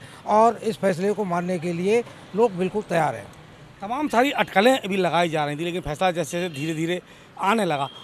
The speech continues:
Speaker 2: और कहीं ना कहीं देश भर में ऐसा लगने लगा था कि सभी लोग सहमत हो पाएंगे।
Speaker 1: इस फैसले से मैं समझता हूँ कि सभी लोग सहमत हैं, चाहे हिंदू वर्ग के लोग हों, चाहे मुस्लिम वर्ग के लोग हों,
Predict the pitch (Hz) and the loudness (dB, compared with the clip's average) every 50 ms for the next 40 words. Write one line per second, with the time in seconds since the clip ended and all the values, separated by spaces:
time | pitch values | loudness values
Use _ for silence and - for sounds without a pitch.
0 | - - 277 277 - 285 262 277 320 311 311 311 233 208 247 247 240 202 220 226 | -2 0 0 2 4 4 4 4 4 2 2 0 2 4 4 2 4 2 0 0
1 | 247 247 233 175 233 226 208 196 220 214 202 202 190 196 - 214 208 202 214 185 | 0 0 0 0 0 0 0 0 0 0 0 0 0 0 -2 -2 -4 -4 -4 -4
2 | 190 185 196 196 214 220 214 - - - - - - - - - 208 214 220 226 | -4 -2 -2 0 -2 -2 -2 -6 -16 -20 -20 -20 -16 -14 -4 0 0 2 2 2
3 | 208 190 - 170 - 160 151 151 151 143 139 120 - - - - - - - - | 0 0 -2 -2 -2 -2 -2 -2 -4 -6 -8 -10 -12 -16 -20 -20 -20 -20 -20 -20
4 | - - - - - - - - - - - - - - - - - - - 190 | -20 -20 -20 -20 -20 -20 -20 -20 -20 -20 -20 -20 -20 -20 -20 -20 -18 -4 2 4
5 | 247 240 - - 233 226 220 - 233 247 254 220 233 254 254 254 254 233 180 - | 6 8 8 8 8 6 6 6 4 4 4 6 6 6 6 6 4 2 -4 -12
6 | - 123 127 151 196 226 240 - 240 202 202 180 151 220 202 196 196 226 262 285 | -12 -6 -2 2 2 2 2 2 0 0 0 0 0 2 2 2 2 2 0 -2
7 | 269 - - - - - - 214 220 - - 220 220 233 233 214 214 208 - - | -6 -12 -18 -18 -16 -8 -6 -6 -4 -2 0 0 2 2 4 4 2 2 2 0
8 | 185 170 180 196 196 156 202 214 240 285 - - - - - - - - - - | 0 2 2 2 2 2 2 2 0 -2 -6 -12 -16 -16 -16 -16 -16 -8 0 4
9 | 202 196 196 190 170 156 165 180 180 202 214 220 208 175 160 156 165 190 196 190 | 6 6 6 6 4 2 0 0 2 2 2 2 0 -2 -2 2 2 2 2 2
10 | - 208 196 202 208 202 185 202 214 214 - 202 196 185 170 165 - 180 196 202 | 0 2 2 4 4 4 2 2 0 0 0 0 0 0 -2 -2 -2 -2 -2 0
11 | 185 185 190 180 - 202 196 196 202 190 202 214 240 | 2 0 0 0 0 0 0 2 2 2 2 0 0